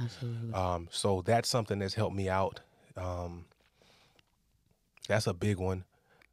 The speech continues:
Speaker 2: But outside of that, I really have to go back to them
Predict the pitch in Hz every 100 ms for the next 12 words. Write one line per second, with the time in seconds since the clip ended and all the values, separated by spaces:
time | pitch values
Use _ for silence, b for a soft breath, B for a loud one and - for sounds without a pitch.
0 | _ 101 120 - 117 120 - 143 151 110
1 | 98 98 _ _ _ _ - 107 120 147
2 | 139 117 113 127 117 123 - 101 131 127